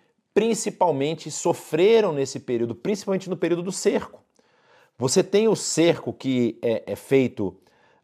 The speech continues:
ao redor das muralhas da cidade, mas as plantações, elas estão do lado de fora. A cidade não tem espaço para ter plantações, para produzir trigo, para produzir cevada, para produzir os outros elementos que eram consumidos na cidade. Ficavam do lado de fora.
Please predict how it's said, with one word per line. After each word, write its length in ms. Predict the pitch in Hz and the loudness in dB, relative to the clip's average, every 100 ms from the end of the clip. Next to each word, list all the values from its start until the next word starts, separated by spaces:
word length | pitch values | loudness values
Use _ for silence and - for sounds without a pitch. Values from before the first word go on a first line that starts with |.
| _ _ | _ _
ao 120 | - | 0
redor 240 | 113 131 135 | 2 2 2
das 160 | 131 | 0
muralhas 580 | 127 117 120 175 208 147 | -2 0 2 4 2 -2
da 120 | 113 | -4
cidade, 760 | 107 98 101 139 202 175 87 78 _ _ _ _ _ | -8 -6 -2 0 -2 -4 -12 -20 _ _ _ _ _
mas 260 | 123 170 180 | 0 2 2
as 120 | - | 0
plantações, 680 | - 190 190 147 - 175 180 | 0 0 0 -2 -2 -2 2
elas 180 | 175 | 2
estão 240 | 170 - 175 | 0 -4 0
do 60 | |
lado 180 | 165 156 | 0 0
de 80 | 151 | -4
fora. 380 | - 151 180 165 | -6 0 2 2
A 20 | |
cidade 340 | - 135 143 | 0 -2 -2
não 120 | 156 151 | -2 -4
tem 160 | 170 | -2
espaço 480 | 196 - 127 131 120 | -4 -2 0 0 -2
para 180 | 123 117 | -2 -2
ter 140 | 127 | -4
plantações, 800 | - 123 117 110 117 107 92 - - - _ | -2 -2 -2 -4 -6 -6 -8 -12 -20 -20 _
para 160 | 110 117 | 0 2
produzir 440 | - 120 113 113 | 2 -2 -2 -4
trigo, 440 | - 139 135 98 | 0 2 2 0
para 220 | 98 113 117 | 0 0 0
produzir 460 | 117 113 98 117 | -2 -4 -4 -4
cevada, 580 | 110 139 117 107 127 110 | -2 0 2 4 2 2
para 160 | 120 117 | -2 -2
produzir 380 | 127 120 127 | -4 -4 -4
os 100 | 123 | -2
outros 260 | 120 151 117 | 0 -2 -2
elementos 380 | 123 117 139 - | -2 -2 -4 -4
que 140 | 139 | 2
eram 240 | 135 135 - _ _ | 2 2 -6 _ _
consumidos 640 | 147 151 - 135 120 110 | 0 0 0 -2 0 0
na 100 | 104 | -4
cidade. 240 | 107 101 95 | 0 0 0
Ficavam 260 | - 170 | -2 0
do 60 | 180 | 2
lado 120 | 180 | 0
de 60 | 220 | 0
fora. 480 | - 175 185 95 | 2 4 4 2